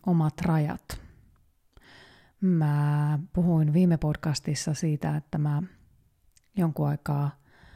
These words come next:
olin vähän tämmöisessä on-off-suhteessa miehen kanssa, jo-, jo-, josta paljastui sitten aika, aika, no joo, siis alkoholisti.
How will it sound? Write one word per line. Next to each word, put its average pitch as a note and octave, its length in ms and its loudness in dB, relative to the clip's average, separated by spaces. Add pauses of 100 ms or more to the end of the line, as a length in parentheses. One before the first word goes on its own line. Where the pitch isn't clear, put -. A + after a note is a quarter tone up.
(1040)
olin F#3+ 300 6
vähän F3+ 240 6
tämmöisessä D#3+ 640 0 (280)
on-off-suhteessa E3+ 1160 0 (1700)
miehen F3+ 340 4
kanssa, D#3 340 0
jo-, D3 220 -2
jo-, E3+ 340 -6
josta E3 220 -4
paljastui D#3 600 -2
sitten D#3 340 -6 (1120)
aika, E3+ 320 -2 (220)
aika, E3+ 360 -4 (1500)
no G#3 120 4
joo, D3+ 300 2 (200)
siis F3 220 -6
alkoholisti. E3+ 840 -2